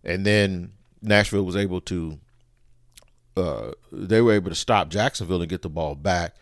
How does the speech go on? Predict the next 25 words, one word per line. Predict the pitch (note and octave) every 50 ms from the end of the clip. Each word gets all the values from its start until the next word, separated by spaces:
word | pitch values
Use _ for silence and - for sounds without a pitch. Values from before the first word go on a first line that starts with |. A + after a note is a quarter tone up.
| _ _ _ _ _ _ _ _ _ _ _ _ _ -
And | A2 A2
then | A2 G#2
they | G#2 G2+
went | F#2+ G2+ G2+ G2
on | G2 F#2+
their | F#2+ G#2+ A2+ A#2
little | A2+ G#2+ F#2+ F#2+
stuff | - - - F#2+ F2 -
at | F2+ D#2+
the | E2+ F2
end. | F2+ F2 G2
I | C3 E3
didn't | F#3+ F3 D3+
have | C#3+ C3 A#2+
a | A2+
problem | - - A2+ A2 A2+ G2+ F#2+ F#2
with | F#2+ F2+ -
the | F2+ E2 D#2
pass | - - - A2+ G#2+ G#2+ G2+ A2+
interference | G2+ F2+ - - G2+ G2+ G2 -
call | - - G2 F#2+ G2 G2
on | F#2+ F2+ F2
Myles | F2+ F#2+ G2 F#2+ F2+ E2+
Jack | E2 G2 G#2 G2 G2 - -
because | G2 F2 - G2+ F#2 F2 D#2 -